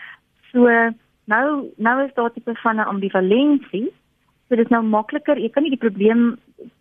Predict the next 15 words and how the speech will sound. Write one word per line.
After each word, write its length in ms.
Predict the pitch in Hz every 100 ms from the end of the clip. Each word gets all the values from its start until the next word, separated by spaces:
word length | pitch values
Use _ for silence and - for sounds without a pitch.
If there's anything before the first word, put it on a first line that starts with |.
| _
ehm, 420 | - 196 196 190
as 140 | 190 196
jy 60 |
hom 80 | 208
nie 80 | 233
kan 140 | 277
oplos 400 | - 269 226 180 -
nie, 100 | 240
gaan 120 | 214
jy 80 | 202 196
sukkel 200 | 202 208
om 100 | 196
hom, 220 | 185 185 _ _ _ _
om, 440 | 196 190 190 190 247 - _
ehm, 680 | 185 180 185 185 180 180